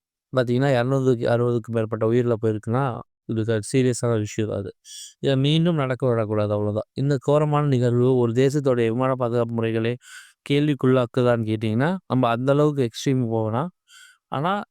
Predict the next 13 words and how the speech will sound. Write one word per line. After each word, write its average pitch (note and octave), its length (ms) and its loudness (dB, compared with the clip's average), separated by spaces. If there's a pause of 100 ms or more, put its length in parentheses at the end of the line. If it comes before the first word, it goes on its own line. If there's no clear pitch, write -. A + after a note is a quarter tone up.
(100)
இது C3 440 -2
பிரிகாஷன், E3 680 0
அ, A#2+ 260 0
இந்தியன் C3+ 360 0
கவர்மெண்ட் B2+ 400 0 (140)
சைட்லேருந்து B2 300 0
சரி, C3+ 420 -2 (920)
ஆ, A2+ 440 2 (200)
எல்லா C#3 460 2
ஏவியேஷன் C3+ 600 -2
க்ரூஸ்லேருந்தும் B2+ 840 0
இதை A2 200 2
வந்து A2+ 220 -2